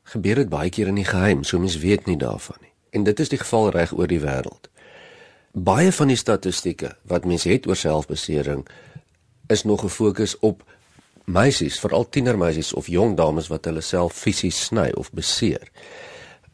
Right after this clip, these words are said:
Maar statistieke soos byvoorbeeld jong mans of mans wat hulle vuis deur 'n deur sal slaan, uh, word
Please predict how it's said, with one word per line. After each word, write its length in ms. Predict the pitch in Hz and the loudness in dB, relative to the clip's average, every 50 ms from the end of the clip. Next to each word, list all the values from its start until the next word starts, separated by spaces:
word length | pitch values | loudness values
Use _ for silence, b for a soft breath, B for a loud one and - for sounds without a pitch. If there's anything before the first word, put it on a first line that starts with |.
| _ _ | _ _
Maar 200 | - 98 104 101 - | 2 4 4 4 4
statistieke 600 | - 120 117 - 123 113 - - 143 123 - 135 117 | 4 2 2 2 0 -2 0 0 0 2 2 0 0
soos 280 | - 123 117 107 - - | 2 0 0 0 0 0
byvoorbeeld 800 | 104 104 95 - - 104 98 95 - 101 95 95 95 90 - - | -2 -2 -2 -2 -2 0 0 0 0 2 2 4 2 2 0 0
jong 300 | 92 90 90 95 92 90 | 0 2 2 2 2 4
mans 320 | 92 95 95 87 90 - - - | 4 6 6 4 2 0 -4 -6
of 120 | 82 80 - | -6 -4 -4
mans 340 | 90 85 85 85 87 - - - 80 | -2 0 0 0 0 -2 -4 -2 0
wat 300 | 87 87 85 - - b b b b b b b b b - - | 2 2 2 0 -4 b b b b b b b b b -4 -2
hulle 120 | 92 90 | -2 2
vuis 280 | - 117 107 107 95 85 | 4 4 6 6 4 4
deur 200 | 98 95 87 92 | 2 2 2 2
'n 100 | 87 78 | 0 0
deur 280 | 90 92 92 101 101 | 2 2 2 2 2
sal 240 | - - 95 87 85 | 0 0 0 0 0
slaan, 420 | - - - 85 73 62 50 50 - - - _ _ _ B B B 151 143 135 B B B B B _ _ _ | -2 -2 -2 -2 -2 -2 -4 -6 -10 -18 -20 _ _ _ B B B -20 -20 -20 B B B B B _ _ _
uh, 220 | - - 87 82 76 - | -2 0 0 0 0 -2
word 340 | - 85 87 92 95 90 | -4 -2 0 0 0 0